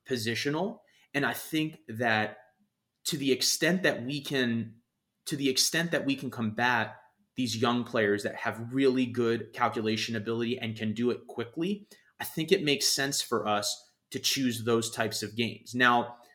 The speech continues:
that may not be everyone's cup of tea. You may say, "That's a more boring way to play," but I think that's the only area where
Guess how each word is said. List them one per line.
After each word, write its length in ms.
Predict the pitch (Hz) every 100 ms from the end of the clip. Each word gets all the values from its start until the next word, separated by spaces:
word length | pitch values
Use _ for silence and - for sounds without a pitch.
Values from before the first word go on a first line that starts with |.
| _ _ -
that 120 | 131
may 120 | 156 190
not 160 | 190
be 120 | 185
everyone's 400 | 147 151 139 131
cup 220 | - 127 104
of 140 | -
tea. 460 | - 165 85 76 - -
You 140 | 131
may 160 | 135 131
say, 560 | 131 127 113 110 110 _ -
"That's 220 | 127 123
a 40 | 123
more 220 | 120 110
boring 400 | 113 120 113 113
way 120 | 104
to 60 | 101
play," 600 | - 202 185 120 113 - _ _ _ _ _ _ _
but 300 | - 156 - -
I 80 |
think 220 | 117 147 135
that's 240 | 131 -
the 140 | 127 -
only 400 | 135 139 131 120
area 500 | 120 123 107 98 - _ _
where 460 | 113 117 104 101